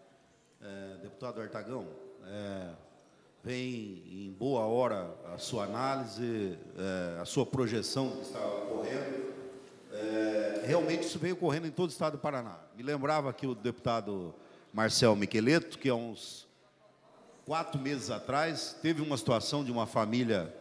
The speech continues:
lá da região de Assis, que foi acidentada na região de Campo Mourão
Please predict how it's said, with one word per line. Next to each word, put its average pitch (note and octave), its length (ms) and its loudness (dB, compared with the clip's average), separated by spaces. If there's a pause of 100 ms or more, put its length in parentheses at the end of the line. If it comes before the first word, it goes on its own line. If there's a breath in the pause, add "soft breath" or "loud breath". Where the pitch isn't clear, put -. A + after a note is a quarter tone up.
(120)
lá B2 160 4
da B2+ 140 2
região G#2+ 400 0
de G#2 80 2
Assis, D3+ 640 2 (680 loud breath)
que - 100 -12
foi F3+ 160 12
acidentada D3+ 720 6
na A#2+ 100 0
região C3 440 4
de E3 200 10
Campo F3 360 2
Mourão C#3 440 6